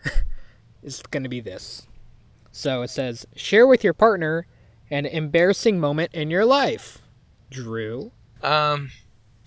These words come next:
Speaker 2: okay, this one's kinda recent, and I think you would know. And, uh, <laughs> so, do you remember our segment,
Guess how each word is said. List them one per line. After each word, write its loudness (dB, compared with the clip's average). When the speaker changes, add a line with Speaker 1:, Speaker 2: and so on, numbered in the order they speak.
Speaker 2:
okay, 2
this -4
one's 0
kinda 0
recent, 2
and 0
I 0
think -4
you -2
would -4
know. -2
And, -2
uh, 2
<laughs> -18
so, -2
do -2
you 2
remember 0
our 4
segment, 0